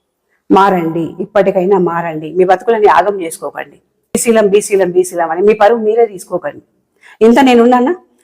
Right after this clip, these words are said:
నేను పల్లెటూరుకి పోతే నా ఇంటి ముందు "లతక్క నమస్తే" అని చెప్పి చేతులు కట్టుకొని ఉంచిన తమ్ముళ్ళు ఇక్కడికి వస్తే నా పక్కన కూర్చుంటారు.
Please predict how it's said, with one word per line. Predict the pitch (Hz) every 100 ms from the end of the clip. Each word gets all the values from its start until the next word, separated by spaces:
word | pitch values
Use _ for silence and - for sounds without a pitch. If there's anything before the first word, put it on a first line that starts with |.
| _
నేను | 226 240
పల్లెటూరుకి | 226 247 277 262 226
పోతే | 214 254
నా | 233
ఇంటి | 220
ముందు | 240 233
"లతక్క | 208 214 220
నమస్తే" | 208 208 196 220
అని | 202
చెప్పి | 196 208
చేతులు | 196 208
కట్టుకొని | 202 190 180
ఉంచిన | 175 170
తమ్ముళ్ళు | 160 151 285 220
ఇక్కడికి | 254 247
వస్తే | 247 285
నా | 269
పక్కన | 220 214 220
కూర్చుంటారు. | 208 - 202 185 190